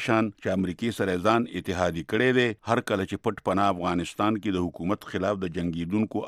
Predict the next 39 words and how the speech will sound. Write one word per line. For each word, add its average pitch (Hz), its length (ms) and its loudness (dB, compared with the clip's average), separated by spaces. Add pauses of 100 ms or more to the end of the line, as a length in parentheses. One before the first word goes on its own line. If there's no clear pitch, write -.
افغان 95 380 0
طالبانو 98 500 2 (260)
سرپرستي 87 720 -2
هم 85 240 0
کوي. 85 180 -2 (180)
او 107 80 6 (120)
دریمه 135 320 6
دا 135 80 6
چې 131 180 -4
په 110 140 0
دغه 123 240 0
تقریر 123 260 -2
کې - 240 -8
صدر 92 260 -2
ټرمپ 110 300 0
هندوستان 92 560 0
ته 87 120 0
غږ 98 180 -2
وکړو 107 220 -4
چې 98 160 2
افغانستان 87 640 0
له 92 120 2
نور 110 240 0
زیات 98 320 0
اقتصادي 87 540 -4
او 98 120 0
ترقیاتي 85 580 -2
امداد 85 420 0
ورکړي. 85 340 -4 (260)
مضمون 98 420 4
زیاتوي 104 360 2
چې 98 200 -10
صدر 87 340 0
ټرمپ 107 240 0
خپل 92 140 -4 (120)
تقریر 101 260 -2
کې 98 200 -2
د 87 120 -2
پاکستان 90 540 -2